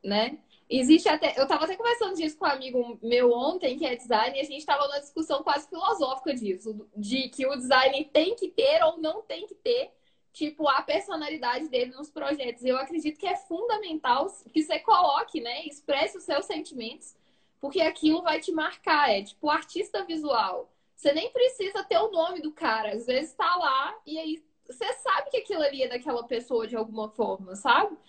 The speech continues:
Só que meio que é um processo de autoconhecimento, assim, de você conseguir entender, "Ah, isso aqui eu gosto, isso eu não gosto" e tal.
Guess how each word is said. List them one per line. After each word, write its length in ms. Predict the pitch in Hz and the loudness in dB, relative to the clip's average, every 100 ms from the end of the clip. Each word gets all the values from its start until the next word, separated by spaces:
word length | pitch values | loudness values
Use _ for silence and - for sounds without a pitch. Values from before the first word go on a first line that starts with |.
| - _ | -20 _
Só 180 | - 320 | 4 6
que 160 | 427 | 6
meio 200 | 392 330 | 4 0
que 80 | 330 | 2
é 80 | 349 | 2
um 100 | 320 | 2
processo 520 | 392 339 - 302 370 | 2 0 0 -2 -4
de 100 | 349 | 0
autoconhecimento, 1300 | 311 320 - 392 330 320 - 440 330 302 320 311 294 277 | 0 0 -4 -6 -6 -6 -6 -6 -6 -8 -10 -12 -6 -4
assim, 640 | 262 - 254 254 269 247 | -4 -6 -8 -8 -10 -6
de 0 | |
você 420 | 233 240 277 240 233 | -2 0 2 2 2
conseguir 400 | 311 277 302 254 | -2 -2 -4 -4
entender, 340 | 302 254 254 | -8 -4 -2
"Ah, 220 | 247 240 | 0 0
isso 160 | 226 - | -2 -6
aqui 160 | 247 294 | -6 -4
eu 60 | 240 | -2
gosto, 640 | 226 226 240 220 220 233 | 0 0 0 -2 -4 -12
isso 160 | 240 254 | -6 -4
eu 80 | |
não 120 | 226 254 | -4 -2
gosto" 680 | 247 196 226 220 202 202 233 | 2 2 2 0 -2 -10 -16
e 60 | |
tal. 340 | - 214 190 | -6 -4 -4